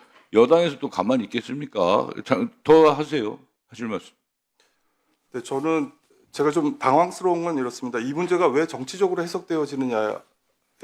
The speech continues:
Speaker 2: 대한 부분입니다. 서울시 조례 개정을 무효화해달라고 대법원에 행정소송을 제기한 분은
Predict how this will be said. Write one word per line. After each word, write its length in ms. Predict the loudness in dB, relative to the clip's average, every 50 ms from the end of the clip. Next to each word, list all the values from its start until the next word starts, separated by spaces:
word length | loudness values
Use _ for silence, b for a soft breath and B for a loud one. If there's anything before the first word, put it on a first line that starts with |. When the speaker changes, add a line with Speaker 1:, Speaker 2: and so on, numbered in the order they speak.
| -4 0
Speaker 2:
대한 240 | 2 2 2 0 -2
부분입니다. 640 | -6 -6 -4 -4 -4 -4 -4 0 0 0 0 -2 b b b b b b b b b b b b b
서울시 480 | -2 2 2 2 2 2 -2 -6 -6 -4
조례 260 | -2 -2 0 0 0
개정을 380 | 0 0 0 0 0 -2 -2
무효화해달라고 1300 | -4 -2 0 2 2 4 4 4 4 2 0 -2 -4 -2 -2 -4 -4 -4 -4 -2 -2 0 -2 -2 -6 _ _ -4
대법원에 380 | -2 -2 0 0 0 0 0
행정소송을 680 | 0 0 2 2 2 2 0 -4 -4 -2 -4 -4 -4 -4
제기한 400 | -4 -4 -2 -2 -2 -2 -4 -6
분은 300 | -6 -6 -6 -6 -8